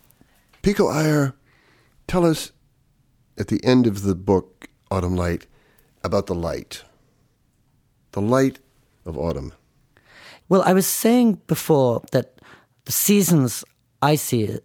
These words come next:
Speaker 2: as the guiding and abiding religion of Japan. And they are a religion without dogma, without exclusions, like some of the other practices
Speaker 1: Hmm.
Speaker 2: we've been talking about. And I see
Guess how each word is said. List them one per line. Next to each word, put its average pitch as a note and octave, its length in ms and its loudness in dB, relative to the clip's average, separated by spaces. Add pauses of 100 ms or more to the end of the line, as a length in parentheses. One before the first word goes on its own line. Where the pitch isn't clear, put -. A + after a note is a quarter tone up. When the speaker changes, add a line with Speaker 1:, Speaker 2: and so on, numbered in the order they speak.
Speaker 2:
as - 180 -4
the B2 80 -2
guiding C3 640 0
and A#2 120 0
abiding A2 640 0
religion G#2+ 460 -4 (120)
of A2 200 -2
Japan. G#2 460 -4 (440)
And C3+ 260 2
they F#3 200 2
are F#3 260 2
a C3+ 100 0
religion C3+ 640 0
without B2+ 340 0
dogma, A2 460 -2 (100)
without A#2+ 380 -2
exclusions, B2 720 -6
like A2 320 -8
some A#2 200 -4
of A2 100 -2
the A2 140 -8 (360)
other B2+ 280 0
practices A2 600 -6
Speaker 1:
Hmm. F2 340 -6
Speaker 2:
we've D#2+ 140 0
been G#2 240 -2 (220)
talking D3+ 340 -2
about. F#2+ 360 -6 (520)
And E3+ 460 4 (540)
I E3 80 2
see G#3 500 0